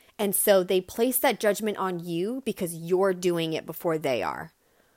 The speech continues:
Oh, please let that sink in, because that, honestly, I will be super honest with you. I've seen girls out there who, I'm gonna use this as a reference. I'm gonna, I'm gonna call bullshit on myself. <clears throat>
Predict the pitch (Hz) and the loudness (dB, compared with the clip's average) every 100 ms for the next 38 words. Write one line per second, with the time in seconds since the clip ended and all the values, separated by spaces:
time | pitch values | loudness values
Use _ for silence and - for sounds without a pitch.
0 | _ _ _ _ _ _ 202 214 226 226 | _ _ _ _ _ _ 4 6 6 8
1 | 220 220 208 196 190 - 220 220 240 233 | 8 8 10 8 6 4 2 6 6 6
2 | - - 208 196 202 185 180 196 196 202 | 6 4 2 2 4 2 0 -2 0 4
3 | 190 185 190 202 185 190 - - 180 208 | 4 4 2 8 10 8 4 0 6 6
4 | 285 - 208 196 208 208 - 247 220 202 | 6 4 6 8 6 4 2 2 4 4
5 | 247 240 190 - 190 240 285 277 277 277 | 4 2 0 4 4 4 0 0 0 -4
6 | - - - - - 185 208 240 254 277 | -14 -20 -20 -20 -14 -4 4 8 8 6
7 | - 202 226 240 240 240 240 - 214 202 | 6 6 6 8 10 8 6 2 2 4
8 | 196 - _ - _ - 170 - 175 226 | 4 0 _ -20 _ -18 -18 0 8 8
9 | 330 226 220 240 240 240 262 208 185 233 | 8 4 2 0 0 4 6 6 4 -2
10 | 240 185 180 202 262 208 226 220 208 202 | 0 0 2 0 2 2 2 4 4 2
11 | 202 185 185 180 151 - _ - 330 | 2 2 4 4 4 0 _ -4 -2